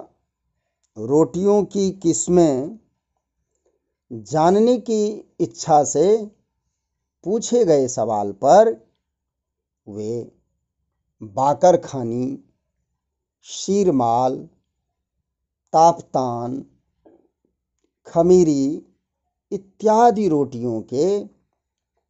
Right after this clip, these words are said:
फटाफट नाम गिनवा देते हैं। वे तुनकी रोटी की तारीफ करते हुए कहते हैं कि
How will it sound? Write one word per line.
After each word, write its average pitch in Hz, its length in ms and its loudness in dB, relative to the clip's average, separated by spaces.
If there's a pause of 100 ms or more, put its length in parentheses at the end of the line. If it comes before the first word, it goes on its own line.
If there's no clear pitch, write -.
(220)
फटाफट 160 720 0
नाम 127 460 -2 (720)
गिनवा 127 400 -2
देते 95 320 -14
हैं। - 200 -20 (1400)
वे 170 260 4 (240)
तुनकी 202 500 4
रोटी 208 360 4
की 180 200 -6 (140)
तारीफ 143 720 2 (380)
करते 131 300 -6
हुए 117 200 -6
कहते 107 420 -10
हैं 175 500 0 (800)
कि 131 160 -6